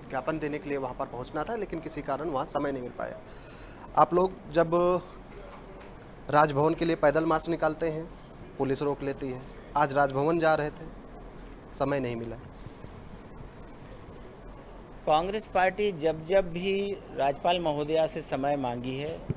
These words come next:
Speaker 2: तो जनता की आवाज़ को बुलंद करने के लिए, जनता के तमाम अधिकारों की लड़ाई लड़ते हुए उन्हें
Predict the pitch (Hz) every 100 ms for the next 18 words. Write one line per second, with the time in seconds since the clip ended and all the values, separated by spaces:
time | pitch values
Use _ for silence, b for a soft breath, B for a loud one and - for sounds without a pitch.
0 | - 160 131 139 135 156 147 - 123 165
1 | 151 - - 120 120 131 131 - 139 147
2 | 123 107 110 - 98 110 117 139 151 160
3 | 139 120 120 120 135 127 - 139 139 139
4 | B B B B - - 123 135 139 127
5 | 117 120 117 123 123 - 143 143 - -
6 | - - - - - 107 110 127 139 123
7 | 117 - 127 123 135 135 120 117 123